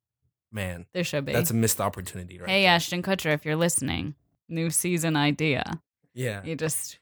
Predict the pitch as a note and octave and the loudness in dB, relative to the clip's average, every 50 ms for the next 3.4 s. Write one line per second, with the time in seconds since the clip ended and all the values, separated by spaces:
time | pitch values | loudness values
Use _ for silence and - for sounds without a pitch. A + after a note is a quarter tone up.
0 | _ - D3+ C#3 D3 C#3+ D#3 D#3+ D3+ C#3+ - F#3+ E3+ E3 - - - C#3+ B2 C3 | _ -4 2 4 6 6 8 6 6 6 4 4 4 6 4 2 2 0 0 0
1 | - - - - - F3 D#3+ B2 D3+ - - _ - B3+ C#4+ A3+ C4 C4 B3 C4 | 4 4 4 6 8 6 6 6 4 0 -2 _ 2 4 6 6 8 8 8 6
2 | G#3+ A#3 G3 - G#3 G#3 G#3 F#3+ G#3 G3 G#3 G3 D#3+ E3+ E3+ F3+ F#3+ D#3+ D#3 E3 | 6 4 2 2 2 2 4 4 2 2 2 0 -2 0 2 2 2 2 0 -2
3 | D#3 E3+ E3+ - - - A#3 A3 | -2 -2 -4 -4 -4 -2 -2 -2